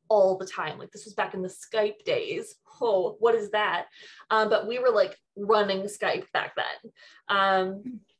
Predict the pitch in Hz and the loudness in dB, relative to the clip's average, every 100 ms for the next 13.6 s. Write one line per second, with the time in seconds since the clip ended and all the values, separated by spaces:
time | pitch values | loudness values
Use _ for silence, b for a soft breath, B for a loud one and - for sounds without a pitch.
0 | _ _ - 233 233 349 233 202 233 214 | _ _ -14 -6 -2 -2 0 2 4 2
1 | 185 190 - - 262 247 262 202 190 180 | -2 -8 -12 0 2 2 2 0 0 0
2 | 220 - 104 - 190 185 - 226 226 214 | 2 0 -2 -2 -2 -2 -2 -2 -2 -4
3 | 185 185 185 196 185 196 208 226 170 - | -2 -2 -2 -6 -6 -4 0 2 2 -2
4 | - - 220 208 185 190 180 185 185 185 | -8 2 4 6 4 0 -2 0 -2 -4
5 | - 170 - 175 170 185 180 180 175 165 | -12 -12 -6 -4 -4 -4 -2 -2 0 -2
6 | 101 - - _ _ - 190 185 180 185 | -4 -10 -20 _ _ -2 -2 -2 -6 -6
7 | 160 113 214 247 294 294 311 311 - B | -4 -2 -4 -8 -6 -6 -6 -12 -20 B
8 | B B B - 208 208 196 - 208 202 | B B B 0 2 2 -2 -10 -10 -4
9 | 208 196 269 294 302 277 247 233 220 208 | -4 -4 -6 -4 -2 -2 -2 -2 0 0
10 | 202 202 _ b b b - 214 208 214 | 0 -2 _ b b b -2 0 0 -2
11 | - 233 220 - _ _ 220 214 202 196 | 0 0 -2 -16 _ _ -2 2 2 2
12 | - 180 208 208 196 190 190 196 190 185 | 2 0 0 -6 -6 -2 -2 -4 -6 -8
13 | - 143 196 294 254 208 | -6 -6 -4 -4 -2 -2